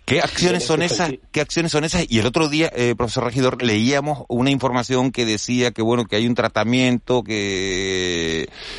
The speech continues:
Speaker 1: que está avanzando mucho y que, bueno, que el veintisiete por ciento de los enfermos, eh, bueno, pues podrían
Speaker 2: Sí. Sí, bueno, bueno, el, el tema, el tema es el siguiente.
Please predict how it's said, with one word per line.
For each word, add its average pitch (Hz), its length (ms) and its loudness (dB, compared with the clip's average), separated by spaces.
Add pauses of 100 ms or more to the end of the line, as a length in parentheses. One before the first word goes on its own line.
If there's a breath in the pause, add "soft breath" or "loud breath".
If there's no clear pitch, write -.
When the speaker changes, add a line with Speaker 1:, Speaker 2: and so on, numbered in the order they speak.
(320 loud breath)
Speaker 1:
que 98 80 -4
está 110 140 0
avanzando 113 420 0
mucho 170 640 2
y 131 140 -4
que, 104 320 0
bueno, 113 220 -2
que 104 100 -6
el 98 60 -4
veintisiete 95 360 -6
por - 140 -6
ciento 104 160 -2
de 98 80 4
los 95 80 2
enfermos, 101 420 0
eh, - 180 -2
bueno, - 220 -8
pues - 140 -12
podrían 87 380 2
Speaker 2:
Sí. 80 80 -6 (1200)
Sí, 156 220 2
bueno, 143 420 -2
bueno, - 360 0
el, 127 460 0
el 131 160 -2
tema, 175 400 2
el 131 240 -2
tema 151 280 0
es 147 100 -8
el 143 80 0
siguiente. 117 480 -2